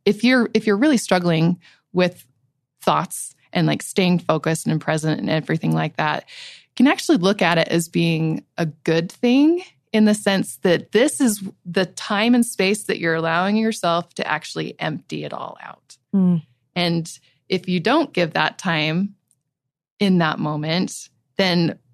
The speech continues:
Speaker 1: it's just gonna keep following you, you know, the rest of the day, and you can have a harder time with that. But I like to look at the, the moments of really being distracted in my thoughts as, like,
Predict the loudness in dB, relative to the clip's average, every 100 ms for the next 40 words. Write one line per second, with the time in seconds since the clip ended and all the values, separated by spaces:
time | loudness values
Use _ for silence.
0 | _ _ _ -2 -2 -2 -4 -2 0 0
1 | -2 -4 0 0 2 0 0 -2 -4 -4
2 | -4 -6 -8 -8 -6 -4 -4 -4 -6 -8
3 | -8 -12 -8 -6 -6 -6 -8 -12 -12 -6
4 | -4 -4 -4 -2 -2 -4 -6 -6 -6 -2
5 | -2 -2 -10 -20 -20 _ _ _ _ _
6 | _ -2 2 2 2 0 0 2 0 0
7 | 0 0 -6 -2 0 2 0 -2 -4 -6
8 | -4 0 2 2 2 0 -2 0 0 0
9 | -2 -4 -6 -10 _ -4 -4 -4 0 0
10 | 0 0 0 0 -2 -2 -2 -6 -4 -4
11 | -4 -6 -6 -6 -8 -8